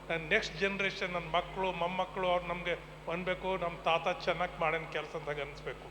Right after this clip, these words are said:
ಹಾಗೆ ನಮ್ಗೆ ಎಲ್ಲರಿಗೂ ಅನಿಸ್ತದೆ. ನಾ ಯಾರಿಗ್ ಭೇಟಿಯಾಗಿಲ್ಲ ಅಂತಾರೆ, ಜನ ಅನ್ಬೇಕು, ನಾ ಕೆಟ್ಟ ಕೆಲ್ಸ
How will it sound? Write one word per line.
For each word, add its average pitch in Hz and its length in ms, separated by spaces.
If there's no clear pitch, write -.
ಹಾಗೆ 180 260
ನಮ್ಗೆ 190 220
ಎಲ್ಲರಿಗೂ 180 380
ಅನಿಸ್ತದೆ. 160 500
ನಾ 160 100
ಯಾರಿಗ್ 170 400
ಭೇಟಿಯಾಗಿಲ್ಲ 196 580
ಅಂತಾರೆ, 185 540
ಜನ 180 160
ಅನ್ಬೇಕು, 190 360
ನಾ 185 80
ಕೆಟ್ಟ 175 300
ಕೆಲ್ಸ 180 180